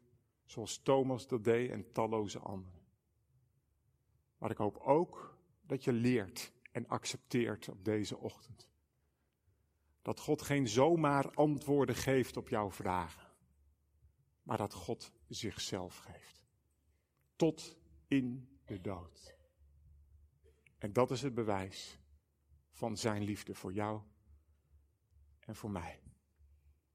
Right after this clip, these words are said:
Dat is het bewijs dat waar is wat er genoemd wordt in het evangelie in Mattheüs hoofdstuk twintig.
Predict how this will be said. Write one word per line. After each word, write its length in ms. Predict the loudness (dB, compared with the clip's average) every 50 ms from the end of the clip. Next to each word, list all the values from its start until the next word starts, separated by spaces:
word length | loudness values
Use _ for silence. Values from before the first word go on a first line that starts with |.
| _ _ _ -20 -20 _ _ _ _
Dat 180 | 2 4 4 4
is 60 | 4
het 120 | 0 0 2
bewijs 640 | 4 4 4 4 2 0 -2 -6 -8 -10 -10 -10 -12 -18 _ _ _ _ _ _ -6
dat 180 | -4 -2 -2 4
waar 320 | 6 8 8 8 6 4
is 340 | 0 -2 -6 -8 -8 -8 -10 -14 _ _ _ _ _ _ _ _ _ _ _
wat 140 | -4 0 0
er 100 | 0 0
genoemd 360 | 2 4 6 6 6 4 4
wordt 360 | 2 0 -2 -2 -4 -12 -14 -16 _ _ -20 -20 -14 -2
in 160 | 2 2 4
het 100 | 4 4
evangelie 800 | 2 2 2 0 0 2 4 6 6 6 4 2 -2 -6 -8 -14 -8
in 220 | -4 0 0 0 4
Mattheüs 440 | 6 6 8 8 6 4 2 0 0
hoofdstuk 360 | 0 0 0 0 -4 -8 -8
twintig. 600 | 0 4 4 4 4 2 -4 -10 -12 -14 -18